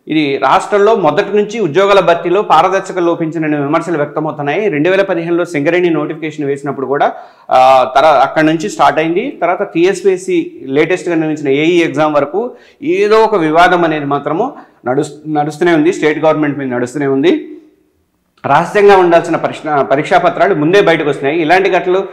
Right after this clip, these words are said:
వరుసగా చోటు చేసుకుంటున్నా ప్రభుత్వం నోరు మీద పోవడం. అదే నేను అన్నది, కేటీఆర్ కానీ కేఎస్, కే-,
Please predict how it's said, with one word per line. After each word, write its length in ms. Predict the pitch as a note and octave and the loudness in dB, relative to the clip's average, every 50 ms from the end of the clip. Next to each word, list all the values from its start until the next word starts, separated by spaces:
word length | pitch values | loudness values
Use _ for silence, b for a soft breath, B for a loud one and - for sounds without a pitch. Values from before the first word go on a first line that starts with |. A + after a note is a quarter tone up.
| B B B B B | B B B B B
వరుసగా 380 | C#3 C#3 - F#3 F3+ G3+ - F#3 | 0 2 2 0 2 2 2 2
చోటు 160 | F3 D#3+ D#3 | 0 0 0
చేసుకుంటున్నా 440 | E3+ E3 D#3 - E3 D3+ D3 F3 G3 | -2 -4 -2 -4 -4 -2 -2 -2 -2
ప్రభుత్వం 420 | G3 - D3 - F3+ - G3 E3+ | 0 -2 -2 -2 0 0 0 2
నోరు 200 | D3+ D#3 F3+ F3+ | 2 2 4 4
మీద 140 | F3+ F3 E3 | 4 2 2
పోవడం. 380 | D#3+ D#3+ D3 D3 C#3+ C3 B2 B2 | 2 0 -2 -4 -4 0 0 0
అదే 160 | C3 D#3 G3 | 0 2 2
నేను 180 | F#3+ G3 F3+ F3 | 2 2 2 2
అన్నది, 220 | F3 F3+ E3+ D#3 | 0 0 0 -2
కేటీఆర్ 400 | - - D3+ D3 D#3 E3+ E3+ E3 | -2 -2 -2 0 2 2 2 2
కానీ 220 | D3+ B2+ C3+ F3+ | 2 0 0 -2
కేఎస్, 360 | F3+ F3+ E3+ E3+ F3+ E3+ F3 - | -2 0 0 0 -2 -2 -4 -8
కే-, 560 | - - C#3 C3+ C3 B2+ B2 A#2+ B2 B2 | -6 -2 -2 0 0 0 0 0 -2 -2